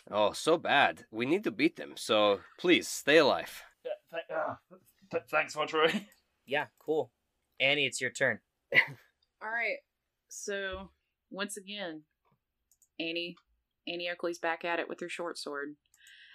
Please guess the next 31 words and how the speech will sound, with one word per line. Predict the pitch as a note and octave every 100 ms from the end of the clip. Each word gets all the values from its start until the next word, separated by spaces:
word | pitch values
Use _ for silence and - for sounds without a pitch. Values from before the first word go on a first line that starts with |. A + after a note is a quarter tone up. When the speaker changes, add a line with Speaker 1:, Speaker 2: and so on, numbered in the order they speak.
| _
Speaker 4:
And | F#3 F#3 F3
that's | G3 -
gonna | D4+ D4+
be | C4 C4
a |
twenty-two | - A#3 A#3+ - A3+
to |
hit. | G3 G3 F#3+ - _ _ _ _ -
Speaker 3:
Oh, | A#2
that | B2
hits. | B2 G#2+ - _ _ _ - _
Speaker 4:
And | F3+ F#3
it's | F3+ -
just | G#3+ -
me | F#3+ G3+
and | G#3
him, | F#3 G#3+ F#3+ E3+
so | - E3 D#3+ E3 _ _ _ _ _ _ _
Speaker 3:
Oh, | C3+ C#3 B2+
hell | C#3+ D3
Speaker 1:
Sneak | A2+
Speaker 3:
yeah. | G#2
Speaker 1:
attack. | - G2+ G2 G2 -
Fuck | - A2 A2+
Speaker 4:
toe | F3+
Speaker 1:
him | F#3
Speaker 4:
to | C#3+
toe |
Speaker 1:
up. | D#3+ E3+ F3 D#3+
Speaker 4:
we | -
go. | F3+ G3+ G3 F3 D#3+